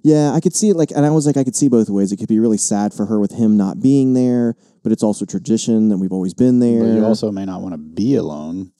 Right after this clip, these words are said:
Speaker 1: Right, and that's the
Speaker 2: either.
Speaker 1: other thing. She probably doesn't want to be alone.
Speaker 2: So having people over might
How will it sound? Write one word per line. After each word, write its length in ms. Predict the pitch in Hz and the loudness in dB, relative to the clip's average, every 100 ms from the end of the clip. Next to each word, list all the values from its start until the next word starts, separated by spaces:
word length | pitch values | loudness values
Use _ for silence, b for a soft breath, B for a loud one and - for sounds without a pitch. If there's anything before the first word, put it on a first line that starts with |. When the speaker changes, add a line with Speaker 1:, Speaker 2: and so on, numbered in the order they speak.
| - | -2
Speaker 1:
Right, 260 | 135 117 | 2 2
and 120 | 110 127 | 2 2
that's 140 | 120 | 2
the 60 | 131 | 2
Speaker 2:
either. 80 | |
Speaker 1:
other 40 | 110 | 2
thing. 140 | 110 | 0
She 120 | - | -2
probably 260 | 117 117 113 | -2 0 0
doesn't 300 | 110 104 110 | 0 -2 -2
want 140 | 104 90 | -4 -4
to 80 | |
be 220 | 92 110 113 | -2 0 2
alone. 200 | 107 107 | 2 2
Speaker 2:
So 40 | |
having 220 | 107 104 | 4 4
people 260 | 107 101 101 | 4 4 2
over 160 | 107 92 | 0 -2
might 360 | 95 101 104 | -6 -8 -8